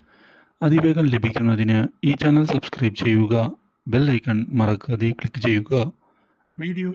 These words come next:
ഇഷ്ടമായി എങ്കിൽ ലൈക്ക് ചെയ്യാൻ മറക്കരുത്. കൺമണിയോട് തൻ്റെ മനസ്സിലെ സ്നേഹം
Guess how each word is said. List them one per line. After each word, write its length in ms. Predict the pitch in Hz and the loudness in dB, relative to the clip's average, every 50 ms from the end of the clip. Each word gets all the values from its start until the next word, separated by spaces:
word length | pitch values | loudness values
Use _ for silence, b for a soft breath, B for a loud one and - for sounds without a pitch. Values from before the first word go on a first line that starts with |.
| - | -10
ഇഷ്ടമായി 400 | - - - 123 113 113 110 107 110 113 110 | -14 -12 -8 -8 -8 -8 -8 -10 -10 -10 -10
എങ്കിൽ 260 | 110 107 104 113 110 113 175 147 117 117 | -10 -10 -8 -6 -4 -4 -2 0 0 0
ലൈക്ക് 280 | 127 147 147 - - - | 0 0 -2 -6 -12 -14
ചെയ്യാൻ 260 | - 120 110 110 113 127 135 131 | -12 -10 -10 -8 -8 -6 -2 0
മറക്കരുത്. 520 | 123 117 110 - 131 110 110 107 113 110 107 113 - _ _ - - - - _ _ _ _ _ _ _ _ _ _ _ _ _ _ _ _ _ _ - | 0 0 0 -2 -2 -4 -2 0 2 2 0 0 -4 _ _ -16 -16 -16 -16 _ _ _ _ _ _ _ _ _ _ _ _ _ _ _ _ _ _ 4
കൺമണിയോട് 680 | 165 160 175 190 190 185 190 190 185 180 180 175 190 190 185 - _ - - | 4 4 4 4 4 6 6 8 8 8 8 8 8 6 6 2 _ -4 -4
തൻ്റെ 300 | 127 120 120 117 120 117 117 113 - _ _ _ - 160 | -2 0 2 2 4 4 2 0 -4 _ _ _ 0 2
മനസ്സിലെ 580 | 127 131 143 151 160 165 - - 175 160 170 175 | 4 6 6 6 6 4 4 4 4 6 6 6
സ്നേഹം 500 | 170 - - 127 117 120 117 120 117 113 | 4 4 2 2 4 4 4 4 4 4